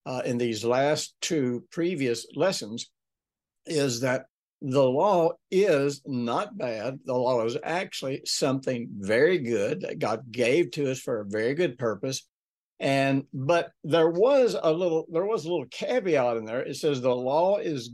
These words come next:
good as long as it's used lawfully. Now, if we're not careful there, we will, we will not look at other scriptures about the law, and we'll suddenly start making up our own rules about what's lawful and what's not lawful.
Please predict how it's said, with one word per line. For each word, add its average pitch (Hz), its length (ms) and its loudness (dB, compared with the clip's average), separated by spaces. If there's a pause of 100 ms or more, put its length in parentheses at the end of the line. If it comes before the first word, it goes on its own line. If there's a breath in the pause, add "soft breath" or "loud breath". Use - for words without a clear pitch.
good 147 500 4 (320)
as 143 220 2
long 123 540 -4 (100)
as 156 220 0
it's 151 180 -4
used 117 540 -6 (100)
lawfully. 165 840 0 (540)
Now, 143 320 0 (300)
if 156 120 0
we're 139 100 0
not 156 200 -2
careful 294 420 2
there, 135 200 2
we 139 180 -4
will, 120 240 -4
we 143 140 -2
will 120 420 -4
not 131 420 -2
look 190 220 -6
at 185 80 -2
other 180 220 0
scriptures 175 420 -6
about 147 240 0
the - 60 -8
law, 143 420 2 (220)
and 139 100 -6
we'll 123 140 2
suddenly 147 420 0
start 135 340 -4
making 135 280 -4
up 131 100 -6
our 135 60 -2
own 127 260 -2
rules 120 340 -2
about 113 280 -8
what's 131 200 -4
lawful 120 380 -2
and 107 80 -12
what's 117 240 -12
not 175 260 0
lawful. 110 440 -2